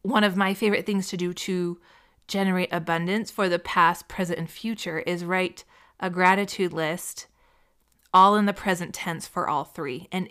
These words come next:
just mix them all up. So say you had a goal to get two more clients this month, and you currently had two, I would just write in my, my gratitudes, "I'm so grateful for the four wonderful clients I have."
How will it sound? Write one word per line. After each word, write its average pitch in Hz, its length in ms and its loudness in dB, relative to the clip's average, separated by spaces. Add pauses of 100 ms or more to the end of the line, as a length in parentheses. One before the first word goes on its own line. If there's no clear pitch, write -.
just 208 220 -6
mix 190 260 0
them 175 120 -4
all 151 180 -2
up. - 220 -8 (460)
So 180 480 4
say 202 240 2
you 208 160 6
had 214 160 4
a 180 60 -2
goal 185 360 2
to 170 460 -2 (1120)
get 202 300 0
two 233 220 2
more 220 200 4
clients 160 480 -6
this 170 200 -8
month, 123 300 -8 (400)
and 185 160 0
you 185 100 2
currently 208 560 0
had 202 320 2
two, 143 480 -6 (800)
I 190 140 6
would 220 140 4
just 196 180 -2
write 190 220 6
in 180 180 2
my, 160 340 0 (720)
my 165 200 -2
gratitudes, 196 800 2 (280)
"I'm 190 180 2
so 214 180 0
grateful 180 360 0
for - 200 -6
the 233 100 -6
four 185 440 2
wonderful 175 480 -4
clients 156 500 -8
I - 80 -10
have." - 360 -10